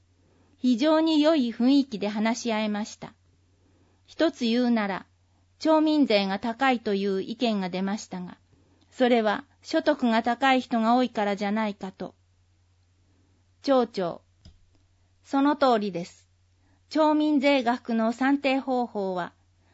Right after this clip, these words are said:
原則地方税法上で定められ、全国一律です。誤解もあると思うので、きちんと町の広報等で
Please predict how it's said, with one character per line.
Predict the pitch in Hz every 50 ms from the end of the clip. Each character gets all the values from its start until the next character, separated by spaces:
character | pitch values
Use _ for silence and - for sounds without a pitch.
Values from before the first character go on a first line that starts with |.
| _ _ _ - 202
原 | 208 247 262 277
則 | 285 285 269 247 247 _ - 220 214 202 - _ _ -
地 | - 277 285
方 | 277 311 302 302 294
税 | 233 294 294 285 285
法 | 269 285 277 262 262
上 | 220 190 196 190 180 175
で | 185 170 170 - - _
定 | - - 226 226 262 285
め | 285 277
ら | 262 254 247 233
れ、 | 190 156 - _ _ _ _ _ _ _ _ -
全 | 226 240 294 302 285 277
国 | - 226 214 - 214 208
一 | 202 - 247
律 | 214 233 226 - 208
で | 196 202 202
す。 | - - _ _ _ _ _ _ _ _ _ _ _ _ _ _ _ _ -
誤 | - 240
解 | 247 - 294 302 302 302
も | 302 302
あ | 302 302
る | 277
と | - - 196
思 | 202 220 240 240 226
う | 220
の | 208 202 190
で、 | 185 185 - - _ _ _ _ _
き | - 262 247
ち | - 311 302
ん | 285 277
と | 277 - 214 202 185 - _ _
町 | - 220 247 277 - 302
の | 302 294 294
広 | 294 - 302 311 302 294 -
報 | 262 220 220 220
等 | - 247 240 240 220 202
で | 202 196 196 - -